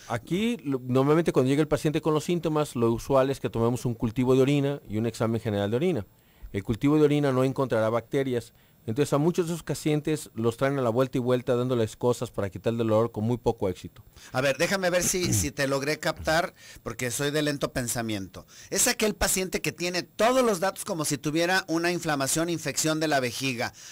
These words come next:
Speaker 2: Urgencia, le arde, le duele, todo. Haces los exámenes y dices,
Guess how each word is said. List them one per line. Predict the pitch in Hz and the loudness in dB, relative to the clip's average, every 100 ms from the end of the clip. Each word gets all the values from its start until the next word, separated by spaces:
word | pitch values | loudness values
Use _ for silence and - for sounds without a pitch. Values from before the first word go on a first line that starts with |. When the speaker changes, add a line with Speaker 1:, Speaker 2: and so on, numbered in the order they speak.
| - | -4
Speaker 2:
Urgencia, | 147 139 107 151 151 160 160 175 160 | -2 -2 -2 0 2 2 2 0 0
le | 147 131 | 2 2
arde, | 135 143 156 156 160 | 4 4 4 2 0
le | 143 127 | 0 0
duele, | 113 135 143 156 165 160 156 131 - - | 0 2 2 2 2 2 2 0 -6 -4
todo. | 170 160 143 120 | 2 4 2 0
Haces | - 208 233 226 | 0 0 0 0
los | 220 190 | 0 0
exámenes | 175 - 190 190 202 175 | 0 2 2 2 0 0
y | 170 | 0
dices, | 180 180 170 143 | 0 0 0 -2